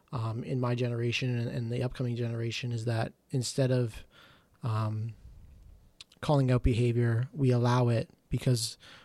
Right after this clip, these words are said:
we want freedom or whatever, whatever that means in terms of sh-, showing your personality. So many people are afraid to discipline or, or put controlling behaviors on a person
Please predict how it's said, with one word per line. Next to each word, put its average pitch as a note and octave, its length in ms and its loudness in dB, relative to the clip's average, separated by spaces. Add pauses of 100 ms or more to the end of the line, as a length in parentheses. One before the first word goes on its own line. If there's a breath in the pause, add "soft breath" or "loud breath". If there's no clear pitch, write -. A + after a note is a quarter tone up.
(140 loud breath)
we C3 100 4
want B2 380 2
freedom C#3 500 6
or A2+ 120 2
whatever, A#2 420 6
whatever D3+ 280 6
that B2+ 120 8
means A#2+ 560 4
in A#2 100 2
terms A#2+ 340 2
of A2 280 2 (140)
sh-, - 180 -8
showing C3 360 6
your A#2+ 100 4
personality. A#2 760 4 (480 loud breath)
So D3 200 6
many C#3+ 140 8
people C3+ 300 4
are A#2+ 140 6
afraid B2 400 4
to A#2+ 160 4
discipline A#2+ 680 4
or, G#2+ 260 0 (560 loud breath)
or A2+ 440 6 (1200)
put D3+ 240 8
controlling C3 640 8
behaviors A#2+ 760 6
on B2 440 2
a C3 160 2
person A#2+ 680 4